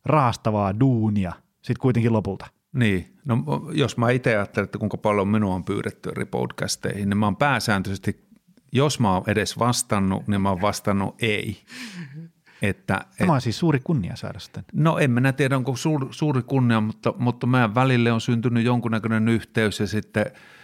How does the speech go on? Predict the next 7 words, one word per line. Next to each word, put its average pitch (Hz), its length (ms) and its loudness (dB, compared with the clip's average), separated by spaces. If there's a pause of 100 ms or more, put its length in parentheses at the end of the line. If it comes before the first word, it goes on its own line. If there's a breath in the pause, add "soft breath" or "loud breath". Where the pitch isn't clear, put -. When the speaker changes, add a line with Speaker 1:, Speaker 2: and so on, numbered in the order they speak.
(120 loud breath)
Speaker 2:
sitten, 107 380 -2
niin 104 100 0
kuin, 101 80 -4
mä 107 340 2
en 107 240 0
kehtaa, 107 640 0
kehtaa 104 440 0